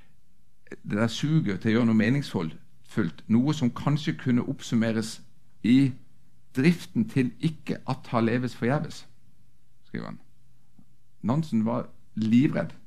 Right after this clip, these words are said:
er min påstand, at han et, på et eller annet opplevelse, altså f-, f-, satt med en følelse at han skulle sagt at han hadde ikke utløst potensialet som han trodde denne kraften inni seg hadde. Følelsen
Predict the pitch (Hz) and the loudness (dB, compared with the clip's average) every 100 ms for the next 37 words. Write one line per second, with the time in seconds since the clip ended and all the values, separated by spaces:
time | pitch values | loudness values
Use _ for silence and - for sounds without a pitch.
0 | - - 104 101 101 - 76 - - - | -10 -2 0 2 -2 -4 -6 -8 -14 -16
1 | - - - 120 - - - - - 117 | -16 -8 -6 -2 0 -2 -4 -6 -4 -2
2 | 110 - - - - - - - - - | -2 -4 -10 -16 -16 -16 -16 -14 -6 0
3 | 123 123 - - 95 101 - - - - | 2 2 -2 -6 -4 -4 -6 -12 -14 -14
4 | - - - 135 - 107 101 123 131 104 | -14 -12 -4 -4 2 2 4 2 2 -2
5 | 92 101 - 104 117 117 92 - 104 104 | -2 -4 -4 -4 -2 -2 -6 -6 -2 0
6 | 107 107 123 - 90 - - 101 95 110 | 0 -2 -2 -2 -6 -6 -6 -4 0 0
7 | 113 - 90 - 101 98 92 87 90 87 | 0 -2 -6 -4 -2 0 -2 -2 -4 -6
8 | 107 - 78 87 92 - - 82 92 - | -6 -4 -2 0 0 -4 -8 -8 -8 -10
9 | - - - - - - - - 117 123 | -14 -16 -16 -16 -16 -16 -8 0 2 0
10 | - | -4